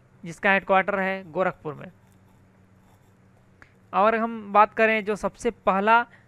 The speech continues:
रेलवे जोन, तो वह है साउदर्न रेलवे जोन, चेन्नई, जिसका हेडक्वार्टर है, और यह बनाया गया था उन्नीस सौ इक्यावन में।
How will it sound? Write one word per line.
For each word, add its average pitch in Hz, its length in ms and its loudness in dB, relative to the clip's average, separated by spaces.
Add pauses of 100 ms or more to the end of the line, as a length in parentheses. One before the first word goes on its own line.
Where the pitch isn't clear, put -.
(120)
रेलवे 202 380 2
जोन, 202 300 -8 (280)
तो 196 80 -4
वह 214 120 4
है 214 260 0 (1120)
साउदर्न 220 580 2 (1700)
रेलवे 170 320 -4
जोन, 143 220 -10 (1300)
चेन्नई, 202 480 -4 (300)
जिसका 170 280 -4
हेडक्वार्टर 185 440 -2
है, 175 160 -4 (300)
और 185 160 0
यह 202 120 2
बनाया 180 300 -2
गया 175 180 -4
था 175 240 -6 (360)
उन्नीस 185 380 -12
सौ 196 240 -6 (1160)
इक्यावन 175 440 -4
में। 135 200 -18